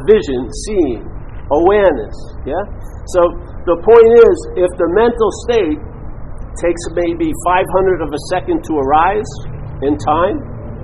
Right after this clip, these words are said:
so when something, it's like they say in these, all this new, new,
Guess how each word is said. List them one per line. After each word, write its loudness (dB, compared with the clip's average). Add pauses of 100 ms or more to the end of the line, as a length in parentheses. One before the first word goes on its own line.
(220)
so -2 (600)
when 6 (160)
something, 4
it's -4
like 2
they 0 (160)
say 4
in 6
these, -2 (400)
all 0
this -2
new, 4
new, 4